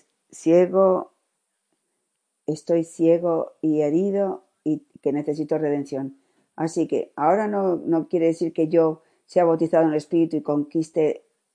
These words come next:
el mundo para, para Jesús. El Señor ya salvó el mundo. Mi foco tiene que ser en permitirle a Él salvarme a mí y transformarme a mí.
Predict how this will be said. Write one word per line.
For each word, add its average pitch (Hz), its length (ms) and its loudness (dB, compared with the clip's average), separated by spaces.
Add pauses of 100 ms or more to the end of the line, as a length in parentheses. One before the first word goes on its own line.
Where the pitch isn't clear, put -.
(140)
el 156 140 0
mundo 165 400 0
para, 147 380 -4 (460)
para 147 380 2
Jesús. 165 500 -2 (100)
El 180 100 2
Señor 226 320 0
ya 294 180 4
salvó 170 360 4
el 160 100 4
mundo. 156 300 0
Mi 160 140 0
foco 208 560 -4 (380)
tiene 185 320 4
que 165 140 2
ser 170 400 2
en 156 200 0
permitirle 170 680 2
a 156 140 4
Él 180 220 -2 (320)
salvarme 180 600 0
a 156 60 0
mí 143 320 -2 (1600)
y 156 100 0
transformarme 160 720 2
a 143 60 -4
mí. 165 360 -4